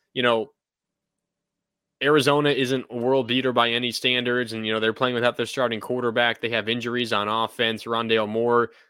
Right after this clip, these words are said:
played a drive and then was out. Uh, Hollywood Brown,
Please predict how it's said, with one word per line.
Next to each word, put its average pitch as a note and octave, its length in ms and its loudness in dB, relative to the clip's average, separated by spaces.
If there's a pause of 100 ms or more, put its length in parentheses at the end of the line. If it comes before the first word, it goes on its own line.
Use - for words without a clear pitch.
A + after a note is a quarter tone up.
(140)
played A#2+ 320 2
a G#2+ 60 2
drive A2+ 560 0
and G#2+ 140 -4
then A2 200 -4
was G#2+ 240 -4
out. A2+ 340 2 (320)
Uh, G2 400 -2
Hollywood A#2+ 480 -4
Brown, A#2 520 0